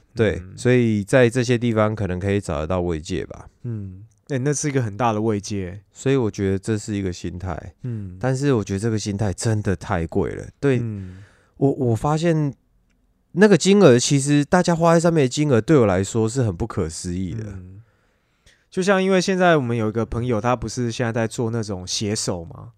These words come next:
Speaker 1: 嗯。
Speaker 2: 他在做游戏的一些相关的一些，呃，推荐啊，或者是怎么样的，然后他就接触到了很多，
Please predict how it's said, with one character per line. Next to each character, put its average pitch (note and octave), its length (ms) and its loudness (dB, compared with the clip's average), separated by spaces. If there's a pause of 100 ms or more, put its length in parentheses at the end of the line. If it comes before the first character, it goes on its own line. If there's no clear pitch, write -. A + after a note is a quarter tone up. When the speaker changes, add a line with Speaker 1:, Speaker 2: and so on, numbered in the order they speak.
Speaker 1:
嗯。 A2 240 -6 (220)
Speaker 2:
他 C3 120 -2
在 C3 140 0
做 C3 180 0
游 A2 160 0
戏 A#2 300 -4
的 G2 500 -6 (360)
一 C3+ 60 -8
些 B2+ 120 -2
相 A#2+ 240 -2
关 A#2 180 -2
的 G#2+ 140 -4
一 A2+ 60 -2
些， G#2 600 -2 (120)
呃， F#2 460 -12 (960)
推 C#3+ 240 2
荐 C3 320 2
啊， G#2 100 -2
或 G#2+ 160 0
者 G#2 60 -2
是 A2 40 -6
怎 G#2+ 140 -8
么 F#2 80 -12
样 F#2+ 240 -8
的， F#2 140 -12
然 G#2+ 100 -6
后 B2 80 -2
他 B2+ 160 0
就 C3 160 0
接 B2+ 220 0
触 B2 180 -4
到 A2+ 160 0
了 G#2 160 -2
很 F#2 160 -12
多， G#2 420 -4